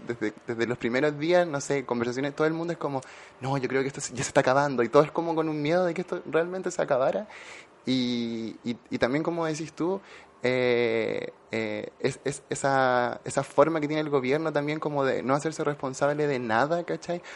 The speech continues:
O de decir como el orden público es, eh, como que lo justifica todo, ¿cachai? Como hay, pu-,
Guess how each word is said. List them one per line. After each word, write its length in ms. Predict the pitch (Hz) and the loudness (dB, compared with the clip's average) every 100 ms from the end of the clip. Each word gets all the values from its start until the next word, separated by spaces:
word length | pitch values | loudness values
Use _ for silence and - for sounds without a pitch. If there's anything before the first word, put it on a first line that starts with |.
| - - | -6 8
O 100 | 131 | 8
de 80 | 135 | 10
decir 320 | 120 - 156 | 4 2 -2
como 440 | - 156 147 127 113 - - | 2 2 4 2 2 -6 -4
el 140 | 113 135 | 8 10
orden 300 | 165 175 139 | 10 4 4
público 640 | 143 190 202 196 247 - - | 2 4 0 4 4 4 0
es, 140 | 151 - - | -2 -2 -8
eh, 60 | 123 - | -8 -4
como 220 | - 127 123 | -2 2 4
que 80 | 120 | 4
lo 80 | |
justifica 420 | - 131 135 143 127 | 0 -4 4 4 6
todo, 240 | 120 92 | 4 2
¿cachai? 240 | 98 120 | -2 -8
Como 320 | 113 113 110 - | -6 2 2 4
hay, 160 | 113 - - | 2 0 -2
pu-, 140 | - | -2